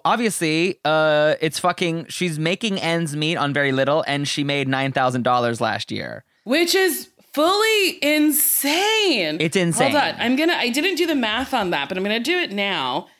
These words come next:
Speaker 1: Okay.
Speaker 2: So nine thousand dollars
Speaker 1: She lives in
Speaker 2: a
Speaker 1: North
Speaker 2: year.
Speaker 1: Carolina, which is more affordable.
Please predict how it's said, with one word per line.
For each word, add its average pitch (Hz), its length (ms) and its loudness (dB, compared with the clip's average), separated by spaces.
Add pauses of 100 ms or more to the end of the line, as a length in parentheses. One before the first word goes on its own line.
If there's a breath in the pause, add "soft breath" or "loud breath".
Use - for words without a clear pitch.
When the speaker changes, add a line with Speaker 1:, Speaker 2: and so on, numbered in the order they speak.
(160 soft breath)
Speaker 1:
Okay. 226 800 2
Speaker 2:
So 214 80 -6
nine 233 280 0
thousand 415 420 0
dollars 311 140 2
Speaker 1:
She 294 60 4
lives 240 220 4
in 320 80 2
Speaker 2:
a 254 40 4
Speaker 1:
North 247 100 2
Speaker 2:
year. 262 200 4
Speaker 1:
Carolina, 160 460 2
which 143 120 -2
is 139 100 -2
more 143 180 2
affordable. 123 920 2